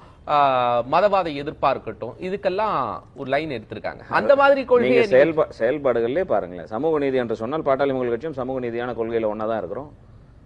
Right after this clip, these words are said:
Speaker 2: பாட்டாளி மக்கள் கட்சியோட கொள்கையே சமூக நீதி தான், இல்லைன்னு சொல்ல முடியுமா? கொள்கை ரீதியான கூட்டணி என்பது என்ற
Speaker 1: இல்ல,
Speaker 2: செயல்பாடுகள்ல
Speaker 1: இல்ல,
Speaker 2: ஒண்ணு
Speaker 1: அப்ப
Speaker 2: ஒண்ணுலயே போறோம்.
Speaker 1: திமுக கூட சேருவீங்களா அப்படிங்கிற
Speaker 2: நாங்க
Speaker 1: ஒரு
Speaker 2: யார் கூட
Speaker 1: கேள்வி
Speaker 2: வேணாலும்
Speaker 1: இங்க
Speaker 2: சேருவோன்றோம்ல.
Speaker 1: உருவாகும்ல சார்?
Speaker 2: நாங்க யார் கூட வேணாலும் சேருவோன்றோம்.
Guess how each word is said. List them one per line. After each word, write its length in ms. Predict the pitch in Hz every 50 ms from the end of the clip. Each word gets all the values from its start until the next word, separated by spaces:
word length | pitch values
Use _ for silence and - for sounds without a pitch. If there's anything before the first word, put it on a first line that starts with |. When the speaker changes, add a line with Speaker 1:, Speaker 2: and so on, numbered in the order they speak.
| - -
Speaker 2:
பாட்டாளி 280 | - 127 127 135 131 127
மக்கள் 220 | 123 117 120 120
கட்சியோட 300 | 117 110 - 120 110 104
கொள்கையே 300 | - 123 127 131 135 139
சமூக 320 | 135 131 131 117 120 113 110
நீதி 200 | 107 98 92 95
தான், 220 | 123 143 156 151 - - - - - - - - - - -
இல்லைன்னு 260 | 135 143 143 131 123
சொல்ல 120 | 123 113 113
முடியுமா? 340 | 104 101 95 101 123 143 135
கொள்கை 300 | 110 - 127 139 160 170
ரீதியான 380 | 156 156 147 143 143 131 135 147
கூட்டணி 300 | 123 131 123 131 131 131
என்பது 260 | 123 117 113 117 113
என்ற 160 | 113 113 - 160
Speaker 1:
இல்ல, 80 | -
Speaker 2:
செயல்பாடுகள்ல 500 | 143 139 151 165 156 156 143 139 139 143
Speaker 1:
இல்ல, 220 | 151 170 160 139 139
Speaker 2:
ஒண்ணு 80 | 139
Speaker 1:
அப்ப 240 | - - - - -
Speaker 2:
ஒண்ணுலயே 100 | - 143
போறோம். 200 | - 311 320 359
Speaker 1:
திமுக 220 | 349 - 339 311
கூட 160 | 262 294 285 285 277 -
சேருவீங்களா 520 | 262 269 302 302 302 294 277 269 269 262 240 -
அப்படிங்கிற 340 | 220 208 208 233 220 226 214 - - -
Speaker 2:
நாங்க 280 | 113 135 165 202 202
Speaker 1:
ஒரு 80 | 190 185
Speaker 2:
யார் 160 | 180 196 233
கூட 120 | 262 302
Speaker 1:
கேள்வி 140 | 247 247 240
Speaker 2:
வேணாலும் 140 | 240 240 233
Speaker 1:
இங்க 100 | 254 220 -
Speaker 2:
சேருவோன்றோம்ல. 260 | 214 208 196 196 190
Speaker 1:
உருவாகும்ல 340 | 254 254 220 143 143 135 110
சார்? 200 | 95 82 92 -
Speaker 2:
நாங்க 200 | - 135 143 139
யார் 240 | 135 143 175 202 214
கூட 160 | 196 214 208
வேணாலும் 320 | 202 190 190 196 208 190 -
சேருவோன்றோம். 540 | 175 160 156 151 151 143 123 107 85 76